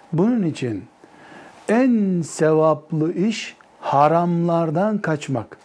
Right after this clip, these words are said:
haramlardan müminin kendisini korumaktır. Eğer haramlardan korunmaya bir insanı Allah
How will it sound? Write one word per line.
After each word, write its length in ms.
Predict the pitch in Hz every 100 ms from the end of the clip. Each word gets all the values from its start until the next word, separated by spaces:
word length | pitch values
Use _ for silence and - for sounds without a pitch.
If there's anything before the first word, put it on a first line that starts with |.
| _
haramlardan 1000 | - 151 180 175 170 160 156 147 196 214 214 - - - -
müminin 680 | 175 226 185 160 175 208
kendisini 840 | 175 170 160 160 147 - 170 214 233 - - -
korumaktır. 800 | 165 165 160 113 - - - - _ - - - -
Eğer 320 | 240 175 113 - _ _ - - - -
haramlardan 1120 | 160 170 208 196 196 190 185 170 208 220 180
korunmaya 960 | 151 165 165 170 170 170 151 170 156 135 135
bir 220 | 185 175 -
insanı 640 | 160 156 147 165 151 170
Allah 500 | 147 143 143 175